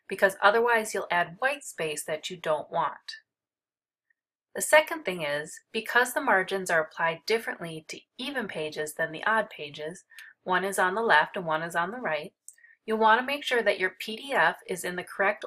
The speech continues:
order before you change the gutter margins. You also want to make sure that your document has significant enough margins on the outside in order to shift your content. For example,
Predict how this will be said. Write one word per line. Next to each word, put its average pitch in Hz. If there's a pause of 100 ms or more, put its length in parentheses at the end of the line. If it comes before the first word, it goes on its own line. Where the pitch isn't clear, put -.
order 165
before 175
you 160
change 147
the 196
gutter 208
margins. - (1400)
You 226
also 220
want 247
to 208
make 190
sure 156
that -
your 175
document 160 (160)
has 233
significant 180
enough 196
margins 160 (140)
on 254
the -
outside 156 (440)
in 226
order 170
to 196
shift -
your 160
content. - (640)
For 185
example, 170